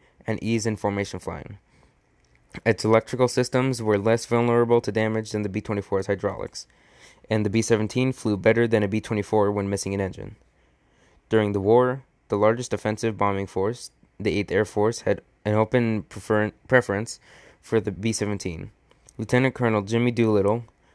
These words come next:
wrote about his preference, preference, sorry, for equipping the Eighth with B seventeens, citing the logistical advantage in keeping field forces down to a minimum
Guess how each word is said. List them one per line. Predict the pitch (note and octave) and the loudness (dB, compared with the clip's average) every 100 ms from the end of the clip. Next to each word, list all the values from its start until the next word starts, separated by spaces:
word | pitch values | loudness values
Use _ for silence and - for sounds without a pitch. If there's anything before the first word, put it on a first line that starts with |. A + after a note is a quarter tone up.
| _ | _
wrote | A2+ A#2 | 4 6
about | A#2 A2 G2+ | 6 4 4
his | G2+ A2 G2+ | 2 0 -2
preference, | - G#2 A#2 A#2 B2 - - - _ _ _ | -4 -6 -2 -2 -2 -8 -14 -18 _ _ _
preference, | - B2+ - G2+ - - _ _ | -2 -2 0 -6 -8 -16 _ _
sorry, | - G#2 G2 A2 - _ _ _ _ | -6 -4 -2 -6 -8 _ _ _ _
for | - A2+ G#2 | 0 4 4
equipping | - B2 B2+ B2 | 2 -2 0 0
the | A2 E2+ | 0 0
Eighth | C3 C#3 - - G#2+ | 0 -2 -12 -14 -8
with | G#2+ G#2+ | -4 -2
B | G#2+ | -2
seventeens, | A2 A2 G#2 G2+ F#2 F2 - - _ | 0 0 -2 -4 -8 -10 -16 -20 _
citing | - A2+ G#2+ G2 | -2 2 2 0
the | |
logistical | G2 G#2 G#2 A#2+ - A2+ G#2+ | 0 0 0 -6 0 4 4
advantage | G2+ A2 A2+ A#2 A#2+ - | 2 0 0 -4 -8 -8
in | G#2 | -6
keeping | G2+ A#2 A2 A2+ A2+ A2 | -2 -2 0 -2 -2 -6
field | - G#2+ G#2 | -2 0 0
forces | - G2 - G2 | -2 -4 -4 -2
down | G2+ G2+ G#2+ | 0 0 0
to | - | -4
a | F#2+ | -2
minimum | G#2+ A2+ G2 G#2 A#2+ | 0 0 0 -4 -8